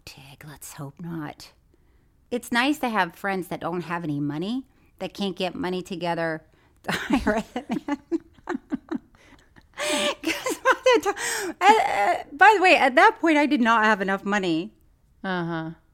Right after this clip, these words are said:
Speaker 1: Yeah, so I am like, "You're
Speaker 2: Oh my
Speaker 1: barking
Speaker 2: gosh.
Speaker 1: up the wrong
Speaker 2: Yeah.
Speaker 1: tree." I like that
Speaker 2: Doctor
Speaker 1: that was the,
Speaker 2: Becky
Speaker 1: that's what was holding me back. <laughs>
Speaker 2: Doctor Becky Hines could have put two thousand down and then ma-, made, like, a yearly payment.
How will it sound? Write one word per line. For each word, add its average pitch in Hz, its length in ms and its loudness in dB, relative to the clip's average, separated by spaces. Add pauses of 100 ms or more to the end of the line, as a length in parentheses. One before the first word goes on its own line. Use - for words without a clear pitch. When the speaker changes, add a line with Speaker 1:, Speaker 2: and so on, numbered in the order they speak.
(220)
Speaker 1:
Yeah, - 300 -4
so 196 180 -4
I 220 140 0
am 233 120 -2
like, 202 220 -4
"You're 220 120 2
Speaker 2:
Oh 254 60 4
my 208 100 0
Speaker 1:
barking 214 320 2
Speaker 2:
gosh. 202 120 -2
Speaker 1:
up - 60 -18
the 190 80 -6
wrong 185 240 -4
Speaker 2:
Yeah. 196 400 0
Speaker 1:
tree." 202 100 -4
I - 40 2
like 254 120 4
that 233 140 6
Speaker 2:
Doctor 233 80 8
Speaker 1:
that 226 100 8
was 202 80 2
the, 220 100 6
Speaker 2:
Becky 202 200 0
Speaker 1:
that's 262 260 0
what - 160 -4
was - 140 -14 (280)
holding 226 380 2
me 180 100 -4
back. 175 520 -2
<laughs> - 60 -16
Speaker 2:
Doctor 247 360 4
Becky 240 360 4
Hines 240 400 4
could 247 140 0
have 196 120 0
put 214 240 0
two 233 200 0
thousand 220 460 0
down 185 520 -2 (1000)
and 196 200 -2
then 202 400 -2
ma-, 202 260 -4
made, 196 260 -2
like, 190 180 -2
a 185 60 -2
yearly 180 440 -2
payment. 185 560 -4